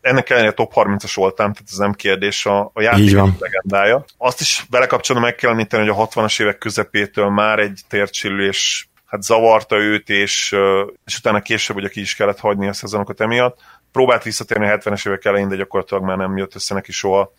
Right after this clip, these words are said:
Speaker 1: És, és hát ők ugye arról maradnak emlékezetesek, hogy talán minden idők legjobb triójával, ugye Will Chamberlainnel és, és Jerry West-tel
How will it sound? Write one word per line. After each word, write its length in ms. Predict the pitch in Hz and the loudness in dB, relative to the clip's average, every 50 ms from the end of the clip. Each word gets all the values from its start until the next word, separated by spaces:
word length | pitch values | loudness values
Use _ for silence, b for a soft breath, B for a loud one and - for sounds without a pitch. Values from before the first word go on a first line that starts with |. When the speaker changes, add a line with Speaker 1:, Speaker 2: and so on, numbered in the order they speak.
| _ - | _ -4
Speaker 1:
És, 680 | - 107 104 104 104 104 104 104 - - - - - 110 110 | -2 0 2 2 2 2 0 0 -2 -2 -2 -2 -2 -4 -4
és 140 | 123 - - | -2 -2 -2
hát 160 | 147 135 - | -2 0 -2
ők 140 | 151 - - | -2 -2 0
ugye 120 | 151 147 | 2 4
arról 240 | 147 147 135 123 113 | 6 6 6 6 6
maradnak 300 | 107 104 104 107 107 - | 4 2 2 0 0 0
emlékezetesek, 760 | 113 104 104 104 - 101 - - - 107 - - 113 107 - | 0 0 0 -2 -4 -8 -12 -8 -8 -6 -4 -2 -2 -2 -2
hogy 180 | - 110 104 - _ | -2 -2 -2 0 _
talán 340 | - 117 117 113 107 104 104 | 4 4 4 4 4 2 0
minden 440 | 110 113 110 113 110 104 101 101 | 0 -2 0 0 0 0 0 0
idők 240 | 98 95 98 98 - | 0 -2 -4 -4 -2
legjobb 400 | 107 98 98 98 98 98 95 95 | -2 -2 -2 0 -2 -4 -4 -4
triójával, 800 | - - 95 95 95 95 92 95 92 92 92 92 95 95 98 - _ _ _ | -6 -8 -6 -4 -2 0 0 2 2 2 2 2 2 0 0 -4 _ _ _
ugye 140 | - 95 98 | -6 -4 -2
Will 200 | 95 95 98 98 | 0 0 -2 -2
Chamberlainnel 960 | 95 - - 104 95 95 92 95 95 95 98 98 95 95 95 95 95 95 - _ _ _ | -2 -2 -2 -2 -2 0 0 0 0 0 0 -2 0 0 0 0 0 0 -4 _ _ _
és, 500 | - 95 95 92 92 - - - - 104 | -4 -2 -2 -2 -2 -2 -4 -4 -4 -4
és 160 | 104 98 87 | -6 -6 -2
Jerry 200 | 107 104 101 98 | 0 0 0 0
West-tel 680 | 92 92 98 92 - - - - 98 95 95 98 101 | 0 -2 -2 -2 -2 -4 -2 0 2 2 2 0 -2